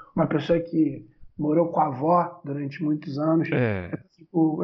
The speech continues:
Speaker 1: meu, meu coração esquenta, sabe?
Speaker 2: Olha só, o Filipe revelando uma faceta do personagem aqui, que depois de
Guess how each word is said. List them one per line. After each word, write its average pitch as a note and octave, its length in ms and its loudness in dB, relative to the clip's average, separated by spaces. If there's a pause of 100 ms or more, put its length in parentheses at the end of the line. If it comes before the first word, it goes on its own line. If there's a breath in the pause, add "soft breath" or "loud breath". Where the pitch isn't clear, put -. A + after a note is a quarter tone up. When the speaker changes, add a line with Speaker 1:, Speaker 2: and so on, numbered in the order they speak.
Speaker 1:
meu, D#3+ 240 4
meu E3 160 4
coração E3 600 2
esquenta, D#3+ 680 -2
sabe? - 580 -2
Speaker 2:
Olha G3+ 400 2
só, D4 400 6
o - 40 4
Filipe D#3 420 -4
revelando G#3 720 4
uma A3 120 2
faceta D#3 640 -2
do D3 120 0
personagem B2+ 880 0
aqui, F3 480 0
que A#3 320 0
depois E3 340 4
de D3+ 160 0